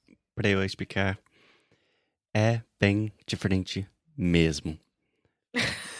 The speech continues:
Speaker 1: É uma coisa
Speaker 2: Então
Speaker 1: que
Speaker 2: começa, o que que é de tão diferente?
Speaker 1: Bom, a minha experiência com o serviço nos restaurantes no Brasil, sobretudo no Rio.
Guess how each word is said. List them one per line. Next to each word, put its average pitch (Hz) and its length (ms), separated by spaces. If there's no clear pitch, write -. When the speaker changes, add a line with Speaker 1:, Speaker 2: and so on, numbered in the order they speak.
Speaker 1:
É 110 100
uma 127 120
coisa 147 240
Speaker 2:
Então 294 160
Speaker 1:
que 294 80
Speaker 2:
começa, 240 460
o 196 40
que 294 200
que 320 140
é 302 80
de 254 120
tão 226 260
diferente? - 680
Speaker 1:
Bom, 87 240
a 110 140
minha 131 320
experiência 90 680
com 87 540
o 104 100
serviço 101 760
nos 101 220
restaurantes 92 920
no 104 140
Brasil, 101 480
sobretudo 135 600
no 139 120
Rio. 104 460